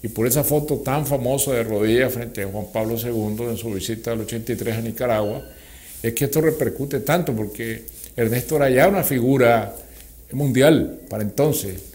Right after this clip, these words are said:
antes de la revolución. Es decir, Ernesto no es una figura creada por la revolución. Ernesto aporta su figura a la revolución y aporta su poesía a la revolución. Ernesto se hace famoso en Europa con los salmos.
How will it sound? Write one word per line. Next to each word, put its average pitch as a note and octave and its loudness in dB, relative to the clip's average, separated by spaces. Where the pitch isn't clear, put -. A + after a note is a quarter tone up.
antes F#3+ 4
de D3+ 4
la C3 4
revolución. A#2 4
Es A#2+ -2
decir, B2 2
Ernesto C#3+ 2
no D3 6
es F3 6
una C#3+ 2
figura C3 2
creada C3+ 2
por A2 -4
la G2+ -2
revolución. G#2+ -2
Ernesto B2+ 0
aporta D#3 6
su A#2 -2
figura A#2+ 4
a - 2
la G2 0
revolución G2 -4
y G#2 0
aporta A#2 -2
su D3+ -4
poesía C3+ 2
a B2 4
la A2 2
revolución. G#2 -2
Ernesto A2+ -2
se E3 4
hace D#3 2
famoso D#3 2
en D#3+ 0
Europa C3 0
con F3 -4
los - -2
salmos. - 2